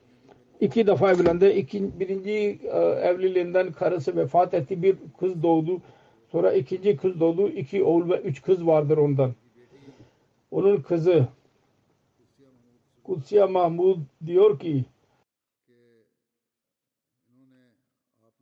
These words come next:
"Bizim babamız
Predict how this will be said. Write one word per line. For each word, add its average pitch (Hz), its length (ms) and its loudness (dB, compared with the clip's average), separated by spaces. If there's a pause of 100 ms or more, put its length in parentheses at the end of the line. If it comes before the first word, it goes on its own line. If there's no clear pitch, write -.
(1300)
"Bizim 180 340 -6
babamız 175 520 0